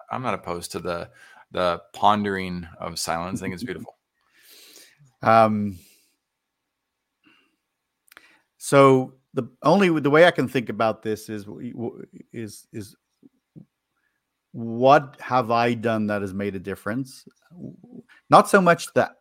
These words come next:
Speaker 2: the parti-, a particular project, but what behavior really comes into play here. And, you know, I, I,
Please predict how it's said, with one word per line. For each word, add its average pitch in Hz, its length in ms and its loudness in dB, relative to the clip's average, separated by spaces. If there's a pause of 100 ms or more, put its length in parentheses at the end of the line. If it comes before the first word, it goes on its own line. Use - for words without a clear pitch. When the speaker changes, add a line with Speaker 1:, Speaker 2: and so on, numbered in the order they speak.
Speaker 2:
the 113 340 -4
parti-, - 300 -8
a 113 100 -6
particular 107 400 -4
project, 107 540 2
but 110 80 -4
what 143 260 2
behavior 113 720 -4 (560)
really 107 300 -4
comes 107 280 -4
into 95 200 -8
play 101 260 -6
here. 92 300 -10 (640)
And, 117 600 2 (260)
you 185 120 2
know, 208 100 10
I, 208 340 0
I, - 60 -6